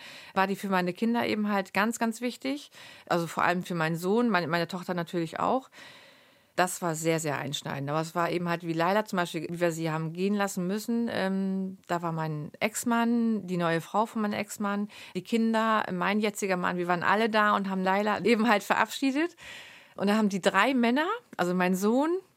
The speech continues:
äh, mein Mann und mein Ex-Mann, am Garten gestanden und haben dann, äh, für Laila dieses Loch gebuddelt. Im strömenden Regen, im, das,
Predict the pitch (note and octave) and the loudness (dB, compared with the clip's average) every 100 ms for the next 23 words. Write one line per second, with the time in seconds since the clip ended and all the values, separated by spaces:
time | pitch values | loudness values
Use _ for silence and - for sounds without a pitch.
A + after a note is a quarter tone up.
0 | - _ F3 F#3 F3 F3 F#3+ B3 C#4+ G#3 | -20 _ -4 0 0 2 2 2 0 0
1 | F#3 F3 F3 G#3 - B3 B3 G#3 F#3 F3+ | 0 0 0 -4 -4 0 0 0 0 2
2 | G#3 A#3+ A3+ - A3+ G#3+ G3 G3 G3 F#3 | 2 0 -4 -2 0 0 0 0 0 0
3 | F#3+ F#3+ F#3+ F#3+ - F#2+ F#3 G3 G3 F#3+ | 0 -2 -2 -4 -4 -2 0 0 0 -4
4 | F#3+ F#3 F3+ F#3 F3 - D#3 D3 D3 - | -6 -8 -6 -6 -6 -8 -8 -8 -8 -10
5 | _ - F3 - A3 G#3+ G3+ G3+ G#3+ G3 | _ -6 -6 -2 0 2 0 0 0 0
6 | G3 F3+ F3 F#3 - - F3+ - - - | -2 -4 -4 -8 -14 -14 -12 -14 -18 -20